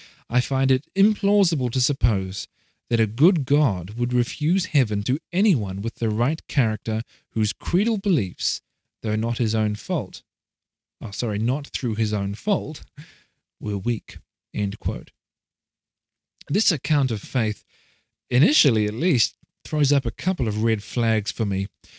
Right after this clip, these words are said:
First, from a theological point of view, some of my Protestant comrades might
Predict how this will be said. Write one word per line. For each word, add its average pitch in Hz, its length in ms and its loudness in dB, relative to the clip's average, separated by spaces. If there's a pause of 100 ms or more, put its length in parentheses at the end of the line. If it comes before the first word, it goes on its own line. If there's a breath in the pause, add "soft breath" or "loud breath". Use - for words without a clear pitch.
(300 loud breath)
First, 214 360 2
from 196 200 2
a 160 60 6
theological 175 640 2
point 123 260 2
of 107 100 -2
view, 104 200 0
some 190 260 2
of 156 140 2
my 123 160 2
Protestant 131 560 -2
comrades 110 720 0 (500 soft breath)
might 127 400 -2